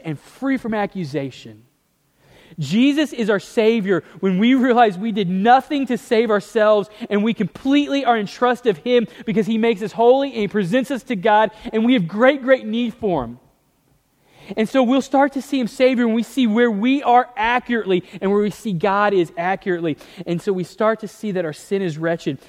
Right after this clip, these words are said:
It goes on in verse twenty-three. And what we see in twenty-three is we see that this faith that he puts us is something that lasts. It's something that's steadfast. It says in verse twenty-three, "If you continue in your faith,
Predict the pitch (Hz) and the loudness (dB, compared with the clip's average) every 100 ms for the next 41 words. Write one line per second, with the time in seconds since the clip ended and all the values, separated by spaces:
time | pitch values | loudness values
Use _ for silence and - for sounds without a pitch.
0 | - 185 170 220 220 208 208 196 175 - | -6 -4 0 2 2 0 -2 -2 -6 -6
1 | 196 160 - 139 113 - - _ _ _ | -8 -8 -8 -10 -10 -14 -20 _ _ _
2 | _ _ _ _ 180 185 233 247 - 247 | _ _ _ _ -4 2 2 2 -4 -6
3 | 196 - 220 180 - 214 226 - - 175 | -4 -6 -6 -6 -6 -4 -4 -6 -10 -6
4 | 180 214 - 254 233 208 190 - - 233 | -2 -4 -2 0 0 -2 -6 -6 0 0
5 | 247 226 190 190 - 233 269 262 - 180 | 0 -4 -4 -6 -4 -4 -2 -4 -6 -6
6 | 208 - 247 262 226 185 165 190 233 226 | -6 0 -2 0 -2 -2 2 4 4 2
7 | - 185 - 247 233 170 - - 247 247 | -2 -6 -6 -4 -6 -6 -12 -2 0 0
8 | - 202 139 123 - _ _ _ _ _ | 0 -2 -2 -6 -20 _ _ _ _ _
9 | - - 202 - 226 226 202 226 - - | -20 -6 -4 2 0 0 -2 -2 -2 -6
10 | 233 240 190 - - 190 196 233 262 226 | -4 -4 -6 -8 -4 -4 0 -2 0 -4
11 | - - 247 254 262 269 214 220 233 185 | -6 -4 -2 0 -2 -4 -4 -2 -4 -6
12 | _ 208 180 123 | _ -4 -2 -4